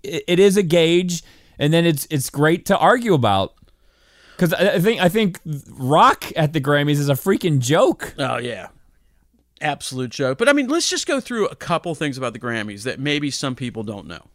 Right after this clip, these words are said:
Speaker 2: okay? And I'm not gonna engage in some of the conspiracy theories that you read online about the Grammys, but let's just look at some of the basic facts. First of all, there are, at least by their account,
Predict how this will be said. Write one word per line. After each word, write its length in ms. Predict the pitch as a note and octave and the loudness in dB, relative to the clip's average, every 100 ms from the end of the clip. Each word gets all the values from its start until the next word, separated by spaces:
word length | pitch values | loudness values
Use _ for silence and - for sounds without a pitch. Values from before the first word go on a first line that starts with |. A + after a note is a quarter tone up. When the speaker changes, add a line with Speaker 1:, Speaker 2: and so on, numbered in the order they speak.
| _ _ _ _ | _ _ _ _
Speaker 2:
okay? 380 | B2 A#2 A#2 B2 - _ _ _ - | -12 -6 -6 -6 -14 _ _ _ -8
And 140 | C#3+ | -4
I'm 140 | E3+ | -2
not 160 | F3 D#3+ | -2 -4
gonna 100 | D3+ | -6
engage 500 | C3+ A#2+ B2+ B2+ A2+ | -8 -6 -4 -4 -6
in 280 | A#2+ A2+ G#2+ | -8 -8 -10
some 260 | - C3+ | -8 -6
of 60 | B2 | -6
the 80 | G#2+ | -8
conspiracy 640 | A#2 G2+ B2 A2+ A2 A#2 | -10 -10 -8 -8 -8 -10
theories 400 | G#2 A2+ G#2+ G2+ | -10 -8 -8 -8
that 160 | G2+ D#2 | -10 -10
you 240 | G2 G2 - _ _ - | -12 -14 -16 _ _ -16
read 300 | B2 B2 A2+ | -10 -8 -8
online 540 | A2 A2 A2 G#2+ G2+ | -8 -8 -8 -8 -8
about 180 | G2 F#2+ | -10 -12
the 80 | A2 | -12
Grammys, 400 | G2+ F#2 F2+ G2 | -10 -10 -12 -12
but 180 | - B2 - - _ - | -10 -10 -14 -20 _ -12
let's 140 | B3+ | -8
just 140 | C#4 | -6
look 100 | C4 | -6
at 80 | G3+ | -6
some 160 | - F3 | -6 -6
of 60 | |
the 80 | C#3 | -8
basic 520 | G#2 B2+ A#2+ A2+ D#2 | -8 -6 -6 -6 -12
facts. 360 | - A#1+ G1+ - _ _ _ _ _ _ | -14 -16 -18 -20 _ _ _ _ _ _
First 200 | - C4 | -6 -4
of 60 | A#3+ | 0
all, 160 | G3 E3 | 0 0
there 320 | E3 D3+ - | -2 -2 -2
are, 380 | C#3+ C3+ B2+ - D3 | 0 0 -2 -6 -10
at 140 | D3 | -8
least 360 | D3+ G3+ F#3 - | -8 -8 -8 -6
by 220 | D#3 C#3+ | -4 -4
their 480 | A2+ C#3+ D#3+ E3 E3 | -4 -2 -2 -2 -4
account, 640 | - - - B2+ A2+ A2 | -8 -16 -10 -6 -6 -8